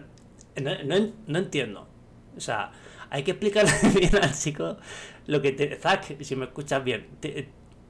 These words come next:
creo que tienes que hacer otro cursillo intensivo de bombero pa-, pa ver exactamente qué tienes que hacer. Eh, pero si hay un incendio, pues tienes que intentar conseguir rápidamente un,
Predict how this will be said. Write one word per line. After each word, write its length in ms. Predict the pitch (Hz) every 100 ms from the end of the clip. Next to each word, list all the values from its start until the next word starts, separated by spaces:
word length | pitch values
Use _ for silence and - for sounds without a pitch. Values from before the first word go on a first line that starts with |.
| -
creo 160 | 143 156
que 100 | 185
tienes 300 | 185 175 165
que 100 | 160
hacer 240 | 151 151
otro 220 | 143 143
cursillo 300 | 151 139 147
intensivo 400 | 131 127 113 139
de 80 | 135
bombero 420 | 117 107 156 196
pa-, 400 | - 110 113 -
pa 120 | 117 113
ver 100 | 143
exactamente 420 | 156 147 139 156
qué 80 | 127
tienes 180 | 123
que 100 | 123
hacer. 240 | 117 110 92 - - - - - - - - -
Eh, 140 | 123 120
pero 100 | 113
si 120 | 135
hay 80 | 156
un 80 |
incendio, 520 | 170 147 190 180 190 -
pues 260 | 233 - - - - - - -
tienes 220 | 135 131
que 100 | -
intentar 420 | 135 139 135 139
conseguir 360 | 139 127 127 131
rápidamente 680 | 123 139 135 123 120 147 156
un, 560 | 147 143 139 135 127